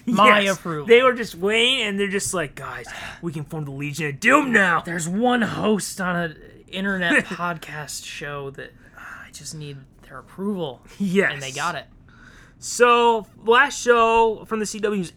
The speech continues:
Speaker 2: Arrow, and during last season, Oliver Queen was exposed as Green Arrow. Again.
Speaker 1: <laughs>
Speaker 2: 'Cause they just keep repeating storyline. And the season ended with Oliver being arrested for being a vigilante.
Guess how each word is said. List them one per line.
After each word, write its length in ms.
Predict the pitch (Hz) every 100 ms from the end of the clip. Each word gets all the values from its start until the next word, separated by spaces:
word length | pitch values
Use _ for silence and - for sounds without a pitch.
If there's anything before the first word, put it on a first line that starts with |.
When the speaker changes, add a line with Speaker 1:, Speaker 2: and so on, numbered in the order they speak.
| -
Speaker 2:
Arrow, 380 | 233 247 196 139
and 100 | 139
during 240 | 190 269
last 300 | 240 233 226
season, 240 | 233 208 214
Oliver 420 | 180 233 240 240
Queen 420 | - - 233 240
was 140 | 185 151
exposed 640 | 165 156 - - 247 285
as 80 | 175
Green 240 | 151 220 214
Arrow. 320 | 269 214 120 - - - - -
Again. 460 | 143 139 294 233 117 - - - - -
Speaker 1:
<laughs> 380 | 165 - - -
Speaker 2:
'Cause 180 | 165 156
they 80 |
just 180 | 160 170
keep 160 | 190 180
repeating 280 | 175 240 247
storyline. 400 | - 139 120 120 - - - - -
And 80 | 190
the 40 |
season 340 | - 320 339 339
ended 260 | 269 285
with 100 | 240 196
Oliver 380 | 196 247 240
being 180 | 214 233
arrested 480 | 214 165 190 - 214
for 60 | 170
being 220 | 160 190
a 40 |
vigilante. 800 | 170 180 165 165 165 156 135 113